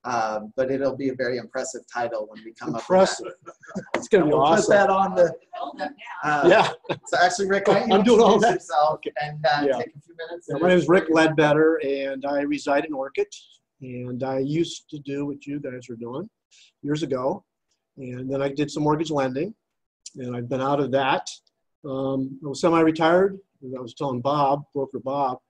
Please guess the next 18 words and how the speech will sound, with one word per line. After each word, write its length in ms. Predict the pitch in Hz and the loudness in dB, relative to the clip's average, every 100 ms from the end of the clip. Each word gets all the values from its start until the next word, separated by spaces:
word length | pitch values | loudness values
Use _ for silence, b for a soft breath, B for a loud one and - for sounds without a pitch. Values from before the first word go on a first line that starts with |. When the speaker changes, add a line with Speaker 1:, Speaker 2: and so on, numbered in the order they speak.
| _ _ _ | _ _ _
Speaker 2:
uh, 60 | 139 | -8
that 180 | 143 - | -6 -4
semi-retirement 600 | - 220 196 165 180 165 | 0 4 4 6 4 4
didn't 120 | 147 | 2
work 140 | 143 143 | 0 -4
too 140 | 120 | -8
well. 180 | 110 - _ _ _ | -10 -18 _ _ _
So 400 | - 135 127 123 143 | -8 -8 -6 -10 -6
I 40 | |
need 160 | 139 147 | -4 -2
to 80 | |
get 140 | 139 143 | -4 0
back 200 | 139 135 | -2 0
into 160 | 135 | -4
something. 460 | 135 135 117 135 143 _ _ | -4 -6 -6 -10 -10 _ _
And, 420 | 143 123 123 120 | -10 -8 -6 -4
um, 320 | 123 120 117 - _ _ _ _ - - _ 135 | -4 -6 -8 -14 _ _ _ _ -16 -16 _ -12
uh, 320 | 117 113 | -10 -10